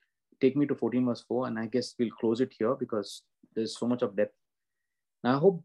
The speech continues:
you all have enjoyed today's teaching. If you really, truly, beautifully enjoyed this session and the anointing being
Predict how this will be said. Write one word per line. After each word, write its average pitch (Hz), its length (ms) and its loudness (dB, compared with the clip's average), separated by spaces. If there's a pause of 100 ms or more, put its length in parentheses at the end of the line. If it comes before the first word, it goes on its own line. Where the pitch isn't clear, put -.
you 135 120 6
all 127 180 8
have 127 240 -4
enjoyed 110 480 2
today's 104 260 -2
teaching. 104 340 -10 (140)
If 113 140 -6
you 120 100 2
really, 123 420 4
truly, 120 340 2
beautifully 120 640 2
enjoyed 107 400 -2
this - 320 -8 (160)
session 113 400 -4
and 110 120 -4
the 107 100 0
anointing 117 360 -2
being 110 220 -4